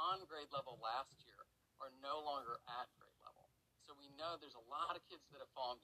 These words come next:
behind. That's not surprising. It's a lot harder to do schooling remotely. So those kids don't just deserve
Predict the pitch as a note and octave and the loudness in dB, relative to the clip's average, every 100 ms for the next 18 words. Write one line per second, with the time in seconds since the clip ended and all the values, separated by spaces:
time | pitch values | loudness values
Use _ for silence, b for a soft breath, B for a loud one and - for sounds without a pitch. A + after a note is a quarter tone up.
0 | - B2 D#3+ E3 B2 - D#3 E3 - - | -4 -2 -2 -2 -8 -4 0 0 0 -12
1 | - A2+ D#3+ F#3 D3+ - A2+ B2 C#3+ - | 0 0 0 -6 -16 -16 -2 0 0 0
2 | A2+ - G#4 - E3 F3 - F#3 F3+ F3 | -2 -2 -6 -20 -20 -20 -16 -12 -10 -10
3 | E3+ F3 F#3 F#3+ - _ _ _ - - | -6 -6 -6 -10 -18 _ _ _ -12 -12
4 | - - A3 C4+ - C#4 - G#3 - F3+ | -8 -2 -2 -2 -8 -6 0 0 0 -18
5 | - C#3+ C#3+ C#3 C3+ | -18 -12 -4 -2 -2